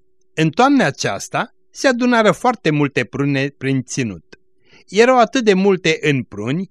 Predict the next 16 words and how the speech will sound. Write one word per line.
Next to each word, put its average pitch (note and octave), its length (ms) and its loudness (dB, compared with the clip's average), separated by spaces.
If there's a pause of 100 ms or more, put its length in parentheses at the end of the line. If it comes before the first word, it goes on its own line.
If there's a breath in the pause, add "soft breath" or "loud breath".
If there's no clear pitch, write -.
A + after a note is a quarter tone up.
și - 180 -4
arătau C#3 360 0
așa A#2 300 0
de G3+ 140 -2
splendid, E3 680 -4 (240)
încât C#3+ 400 -6
începură D3 560 -2
să - 160 -6
se C#3 160 -6
rupă B2+ 320 -4
crengile C3+ 640 -4
sub A2+ 220 -10
greutatea A2 640 -8
lor. F#2 220 -16 (1160 loud breath)
"Știi - 320 0
ceva?" E3 460 0